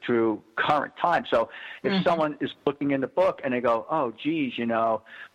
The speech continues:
Speaker 2: <laughs>
Speaker 1: what about when I was younger?" Well, then they can go back and look in it. It's set up in that way. It's,
Speaker 2: Mm-hmm.
Speaker 1: there's a lot of moving parts, and it's set up like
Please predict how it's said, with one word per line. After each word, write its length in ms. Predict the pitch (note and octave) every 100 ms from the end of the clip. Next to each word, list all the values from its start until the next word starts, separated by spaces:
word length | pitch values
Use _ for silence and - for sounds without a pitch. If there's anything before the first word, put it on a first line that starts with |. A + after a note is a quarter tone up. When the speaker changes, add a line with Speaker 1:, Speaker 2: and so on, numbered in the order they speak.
| -
Speaker 2:
<laughs> 180 | -
Speaker 1:
what 160 | - C3
about 240 | C3+ C3
when 100 | C3
I 60 | B2+
was 200 | A#2 A2+
younger?" 280 | C3+ D#3+ A#2
Well, 160 | A#2
then 100 | A#2
they 120 | B2 C3+
can 100 | C3
go 140 | A#2+
back 340 | - B2+ B2 C3
and 100 | A#2+
look 200 | A#2+ B2
in 80 |
it. 160 | B2 A2
It's 160 | - B2+ -
set 160 | E3+ D#3+
up 160 | C#3+ -
in 180 | D3 C#3
that 280 | B2 A2 -
way. 280 | A2+ E2 - - _ _ _ _ _
It's, 80 | F#3
Speaker 2:
Mm-hmm. 240 | F#3 F3+ D#3+
Speaker 1:
there's 140 | D#3+
a 220 | - - C3
lot 60 |
of 40 | C#3
moving 280 | C#3+ C#3 B2
parts, 360 | - B2 B2 -
and 140 | A#2+
it's 80 | A2 -
set 100 | B2+
up 140 | A#2+
like 240 | G2+ A2